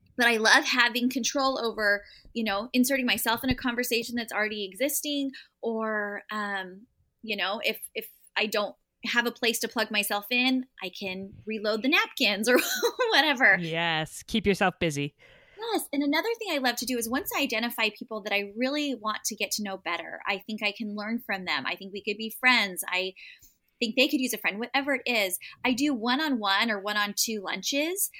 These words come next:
Speaker 1: where I have them over at lunchtime. They can bring their kids, the kids can play, whatever. Super casual.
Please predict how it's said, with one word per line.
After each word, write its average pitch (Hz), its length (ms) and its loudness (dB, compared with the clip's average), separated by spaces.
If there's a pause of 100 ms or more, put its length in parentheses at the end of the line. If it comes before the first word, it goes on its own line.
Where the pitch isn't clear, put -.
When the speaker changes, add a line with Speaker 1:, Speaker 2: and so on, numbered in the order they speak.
(140)
Speaker 1:
where 240 120 -2
I 208 60 0
have 226 340 2
them 220 220 -4
over 208 600 -2
at 190 180 0
lunchtime. 233 420 -2
They 202 60 0
can 196 140 -10
bring 185 180 -8
their 170 120 -6
kids, 294 400 2
the 180 100 -2
kids - 260 -8
can 185 220 -10
play, 262 340 4
whatever. 240 540 2 (500)
Super 294 380 -4
casual. 214 680 2